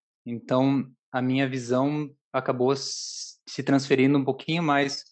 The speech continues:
pra perspectiva de que o ideal seria encontrar um senso de contentamento, né?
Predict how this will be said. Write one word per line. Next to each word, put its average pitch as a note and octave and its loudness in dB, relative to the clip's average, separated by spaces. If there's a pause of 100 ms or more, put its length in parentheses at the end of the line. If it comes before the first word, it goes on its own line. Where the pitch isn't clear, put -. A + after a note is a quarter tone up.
(680)
pra C3 0
perspectiva C3+ 0
de C#3 -4
que C3+ 0
o C3 -4
ideal B2+ 4
seria C#3 -4
encontrar C#3 0
um C#3+ 0
senso C#3+ -6
de C#3 -8
contentamento, C3+ -6 (360)
né? A#2+ -14